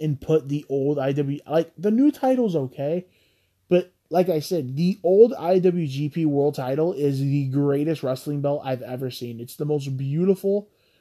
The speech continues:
wrestling title ever made. There's a reason the A E W title basically copied it title for title, which I like the A E W title. That's why it look-, it looks like the I W G P one. It looks great. But shit, here we are. I promised everybody I would do it.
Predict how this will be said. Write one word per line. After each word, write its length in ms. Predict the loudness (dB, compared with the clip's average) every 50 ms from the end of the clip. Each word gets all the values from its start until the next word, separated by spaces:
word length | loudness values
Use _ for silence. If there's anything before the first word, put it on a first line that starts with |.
| _ _
wrestling 360 | -6 -4 -4 -4 -4 -4 -4 -4
title 440 | -4 -4 -2 0 2 0 0 -2 _
ever 220 | -4 -2 -2 0 -2
made. 320 | -2 -4 -6 -8 -6 -4
There's 160 | -4 -2 0
a 60 | 2
reason 300 | 2 2 2 2 0 0
the 60 | 0 0
A 60 | 2
E 160 | 2 0 2
W 280 | 2 2 2 2 0 0
title 240 | -2 -2 -4 -2 -2
basically 380 | -4 -4 -4 -4 -6 -8 -8
copied 380 | -10 -10 -10 -10 -8 -6 -6 -8
it 140 | -8 -10 -12 _ _ _
title 240 | -4 -4 -4 -4
for 120 | -4 -8 -12
title, 280 | -10 -8 -6 -6 -4
which 240 | -6 -6 -10 -12 -20 _ _ _ _ _ _ -14
I 80 | -8
like 200 | -2 -2 -2 0
the 100 | 2 2
A 40 | 4
E 100 | 4 2
W 240 | 2 -2 -4 -6 -8
title. 300 | -10 -10 -10 -12 -16 -16 -8
That's 300 | -6 -6 -6 -6 -4 -4
why 180 | -4 -2 -2
it 100 | -2 0
look-, 180 | 2 2 2 2
it 340 | 0 0 2 2 2 0 0
looks 160 | -2 -2 -2
like 120 | -2 -2
the 120 | -2 -4 -4
I 120 | -4 -2
W 240 | -2 0 2 2 2
G 180 | 2 2 0
P 180 | 2 2 4 4 4
one. 260 | 4 2 2 -2 -6
It 100 | -6 -2
looks 180 | -2 -2 0 2
great. 420 | 0 2 2 2 0 0 -4 _ _ _ _ _ _ _ _ _ _ _ _ _ _ _ _ _ _ _ _ _ _ _ _
But 140 | 2 4 4
shit, 360 | 6 8 10 10 10 10 10
here 280 | 6 4 6 6 6
we 220 | 6 4 4 6 6
are. 500 | 6 6 6 4 2 2 0 -2 -4 -8 -12 -18 -18 -10
I 320 | -6 -6 -4 -4 -6 -8 -12 _
promised 520 | _ -4 0 0 2 2 2 2 2 2 2
everybody 440 | 2 2 2 2 4 4 6 6
I 80 | 6 6
would 200 | 4 4 2 2
do 240 | 2 2 4 6 6
it. 280 | 6 4 2 -2 _